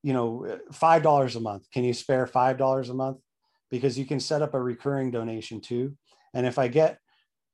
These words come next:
you know, a few thousand people giving me five dollars a month, I, I'm good. Like, we can get in there, like, we can make it happen. So it's not just about a bunch of money right now, but if people can commit to, uh, just a few bucks, three bucks, five bucks, don't care.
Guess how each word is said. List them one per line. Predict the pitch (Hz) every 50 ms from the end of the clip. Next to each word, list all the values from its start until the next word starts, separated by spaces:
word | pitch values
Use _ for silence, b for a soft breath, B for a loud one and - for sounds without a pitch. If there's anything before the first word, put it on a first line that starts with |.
| _ _ _
you | - 151 143
know, | 123 120 131
a | - 131 117
few | - - 165 156
thousand | - 151 135 135 131 120 123 113
people | - 143 143 131 120
giving | 117 123 117 117 120
me | 120 113
five | - - 127 123 120 120
dollars | 127 123 120 117 117 113 113
a |
month, | 117 127 127 123 120 -
I, | 123 120 127 113
I'm | 117 117 117 117
good. | 110 131 127 110 104 - _ _ -
Like, | 117 110 104
we | 120 117
can | - 127 117
get | 110 120 117
in | 117 120 117
there, | 110 101 - - _ _ _
like, | 113 110 101
we | 113 110
can | - 120 113
make | 113 110 -
it | 113 101
happen. | 104 107 107 - - - _ _ _ _ _ _
So | - - 123 110 107 101 - B B B B B B -
it's | 123 120 -
not | 156 147 131
just | - 147 139 - 139
about | 123 131 127 123
a | 120
bunch | - 127 127 123 127
of | 131 120
money | 120 117 117 113
right | 113 113 110
now, | 110 120 117 113 110
but | 110 107 113
if | 101 - _
people | - 135 127 123 117
can | - 120 117
commit | - - 117 117 120 117 -
to, | 120 113 110 127 147 143
uh, | 131
just | 113 131 131 - -
a | -
few | - - 139 127
bucks, | 120 123 120 117 - -
three | - 139 143 151
bucks, | 143 143 143 143 -
five | - 131 131 127 127
bucks, | 135 135 131 -
don't | - 147 127 117
care. | - 123 120 123 123